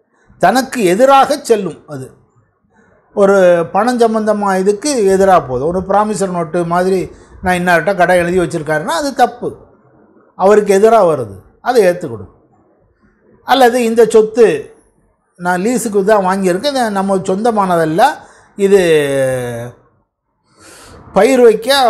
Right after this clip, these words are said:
நான் விவசாயம் பண்ணேன்னு வாங்கியிருக்கேன், இதை திருப்பி கொடுக்க வேண்டியிருக்குன்னு ஒரு இடத்துல எழுதி வைக்காரு. அதை பார்த்தா தான் இவங்களுக்கு தெரியுது அது, உ-, நமக்கு சொந்தம் அல்லன்னு. அப்ப அப்படி உள்ள விஷயம்.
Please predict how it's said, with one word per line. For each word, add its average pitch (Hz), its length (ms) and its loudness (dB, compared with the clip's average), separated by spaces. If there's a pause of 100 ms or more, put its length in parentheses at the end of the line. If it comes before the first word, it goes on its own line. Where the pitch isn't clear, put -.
(200)
நான் 190 300 -4
விவசாயம் 226 480 0
பண்ணேன்னு 240 280 -6
வாங்கியிருக்கேன், 202 520 -2
இதை 254 100 -2
திருப்பி 247 300 -4
கொடுக்க 214 240 -2
வேண்டியிருக்குன்னு 185 500 -2
ஒரு 185 120 0
இடத்துல 190 260 -2
எழுதி 180 260 -2
வைக்காரு. 131 360 -4 (840)
அதை 190 220 0
பார்த்தா 226 340 2
தான் 240 140 0
இவங்களுக்கு 208 300 -2
தெரியுது 226 300 0
அது, 196 200 2
உ-, 170 600 0
நமக்கு 175 320 -6
சொந்தம் 180 380 -6
அல்லன்னு. 139 440 -2 (840)
அப்ப 233 180 -4
அப்படி 226 300 0
உள்ள 185 260 0
விஷயம். 139 420 -8